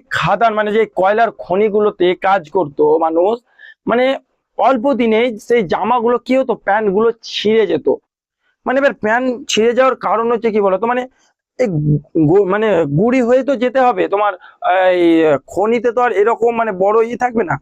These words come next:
একটা ধরো সুড়ঙ্গ টাইপের আছে, সেখান দিয়ে ধরো যাচ্ছে, তাহলে তাকে কি, তার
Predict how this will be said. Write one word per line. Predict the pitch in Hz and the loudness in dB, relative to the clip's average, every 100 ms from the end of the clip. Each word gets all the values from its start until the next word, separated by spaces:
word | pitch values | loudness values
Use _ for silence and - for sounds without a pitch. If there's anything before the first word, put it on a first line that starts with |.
| _ _ _ _ | _ _ _ _
একটা | 240 - 247 | -6 0 2
ধরো | 240 247 | 2 2
সুড়ঙ্গ | - 226 233 226 | 0 -2 0 2
টাইপের | 233 214 226 | 2 2 0
আছে, | 226 254 | 0 -2
সেখান | 226 220 220 | -4 -4 -2
দিয়ে | 214 220 | 0 2
ধরো | 220 | 2
যাচ্ছে, | 190 185 185 214 | 2 0 0 -2
তাহলে | 196 226 226 226 _ _ - | -2 0 -2 -2 _ _ -6
তাকে | 233 226 | -4 -2
কি, | 220 | -2
তার | 196 226 | -2 -4